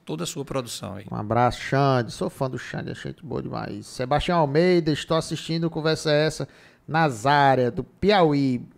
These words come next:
Speaker 2: Bom demais. Tamo junto.
Speaker 1: Valeu,
Speaker 2: Jota,
Speaker 1: Se-,
Speaker 2: Fábio.
Speaker 1: valeu, Sebastião. Um abraço.
Speaker 2: Eu pensei nesse valor de um milhão. Eita, negado, tão chutando os valores aqui.
Speaker 1: <laughs>
Speaker 2: É uma... é curi-, é curioso, é curioso. Realmente é curioso quanto se vale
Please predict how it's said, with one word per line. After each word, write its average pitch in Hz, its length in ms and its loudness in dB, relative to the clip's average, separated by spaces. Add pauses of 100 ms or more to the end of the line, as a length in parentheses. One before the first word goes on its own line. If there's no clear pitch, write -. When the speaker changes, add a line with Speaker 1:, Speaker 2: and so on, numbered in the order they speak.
(140)
Speaker 2:
Bom 156 220 0
demais. 123 720 -4 (500)
Tamo 147 220 -2
junto. 143 400 -2
Speaker 1:
Valeu, 131 240 4
Speaker 2:
Jota, 165 120 4
Speaker 1:
Se-, - 100 -4
Speaker 2:
Fábio. 180 340 2 (260)
Speaker 1:
valeu, 143 220 -2
Sebastião. 135 600 0
Um 127 40 -4
abraço. 123 500 -2 (200)
Speaker 2:
Eu 160 120 2
pensei 165 420 -2
nesse 160 260 -4
valor 151 340 2
de 143 160 -2
um 170 60 -2
milhão. 127 500 0
Eita, 165 320 0
negado, 127 300 -4
tão 190 80 -4
chutando 170 360 -4
os 147 80 0
valores 147 380 2
aqui. 110 300 -8
Speaker 1:
<laughs> - 20 -6 (1160)
Speaker 2:
É 123 160 0
uma... 170 460 2
é 156 180 6
curi-, 233 280 2
é 202 260 4
curioso, 254 640 6
é 151 60 4
curioso. 220 420 4
Realmente 196 340 4
é 214 40 2
curioso 226 440 2
quanto 294 280 -4
se 262 180 -4
vale 226 540 0